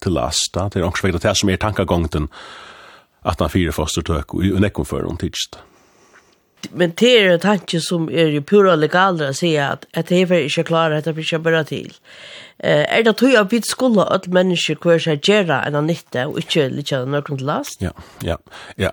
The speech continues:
Speaker 1: jeg husker at du har brakt ut tog at dette er et utslitt av,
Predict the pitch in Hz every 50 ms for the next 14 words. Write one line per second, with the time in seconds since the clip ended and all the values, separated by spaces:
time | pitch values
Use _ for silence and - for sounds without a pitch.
0 | - - 107 104 143 - - - - - 98 92 82 92 95 - - - - -
1 | 98 95 95 92 110 107 - - - 85 - - 95 92 98 104 104 - - 80
2 | 78 - - - 90 92 - 78 - 110 104 113 127 127 - 85 - - - -
3 | - - - 87 80 - - 78 76 80 82 80